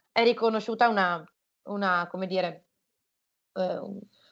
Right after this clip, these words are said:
una, una superiorità, no? Una priorità rispetto ad altre realtà nel, nel settore. Eh, e il lato negativo, come sottolineava il mio concittadino, è questo, che ancora tan-,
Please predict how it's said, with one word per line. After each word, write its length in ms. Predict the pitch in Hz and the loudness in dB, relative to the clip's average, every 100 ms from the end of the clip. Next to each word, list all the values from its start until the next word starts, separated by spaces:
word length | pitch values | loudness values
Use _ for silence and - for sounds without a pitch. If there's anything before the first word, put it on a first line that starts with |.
| _ - | _ -4
una, 240 | 214 202 | 0 2
una 100 | 220 | 2
superiorità, 600 | 220 220 214 208 202 254 | 2 4 8 8 8 6
no? 180 | 185 202 | 6 2
Una 140 | 208 | 2
priorità 400 | 202 208 196 233 | -2 -2 0 0
rispetto 480 | 196 180 - 180 - | 0 -2 -8 -8 -6
ad 80 | 190 | 0
altre 420 | 175 175 185 185 | 0 0 -6 -6
realtà 360 | 180 180 - 202 | -6 -4 -2 -2
nel, 460 | 185 175 165 156 - | -2 -4 -6 -8 -14
nel 220 | - 185 | -8 -6
settore. 640 | 185 180 - 180 160 160 - - _ _ | -4 -6 -2 -2 0 -2 -8 -20 _ _
Eh, 340 | 208 196 185 - | 6 6 6 4
e 80 | |
il 60 | 254 | 4
lato 260 | 269 277 254 | 4 4 0
negativo, 680 | 254 262 269 294 285 359 | 0 0 -2 -6 -4 -4
come 240 | - 233 220 | -2 -4 -4
sottolineava 520 | 226 226 220 226 226 | -6 -6 -2 2 2
il 60 | |
mio 80 | 214 | 0
concittadino, 500 | 233 220 240 240 294 | -2 -2 -2 0 0
è 40 | - | 4
questo, 420 | 226 196 - 202 | 4 4 0 -4
che 100 | 220 | -2
ancora 420 | 233 247 240 262 | -4 0 4 4
tan-, 380 | 294 220 247 247 | 4 0 0 -4